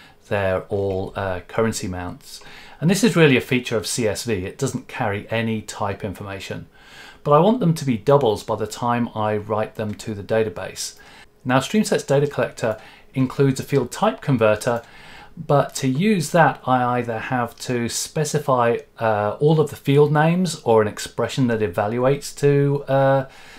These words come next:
the field names, a regular expression maybe. And I don't really want to do that because I'm processing data from, uh, several different C S V files here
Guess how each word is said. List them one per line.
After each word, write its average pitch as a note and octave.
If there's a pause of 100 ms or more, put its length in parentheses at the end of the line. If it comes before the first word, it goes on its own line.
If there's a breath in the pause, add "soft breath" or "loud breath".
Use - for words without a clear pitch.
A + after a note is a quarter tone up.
(160 loud breath)
the -
field D3
names, C#3
a A#2+
regular A2+
expression B2+
maybe. C3 (500 loud breath)
And D#3+
I F3+
don't A3
really F3+
want D3
to A#2
do D3
that A2+
because C#3
I'm C#3
processing D#3+
data C3
from, B2
uh, B2+
several F3
different D#3
C C3
S A2
V B2+
files A#2+
here G#2+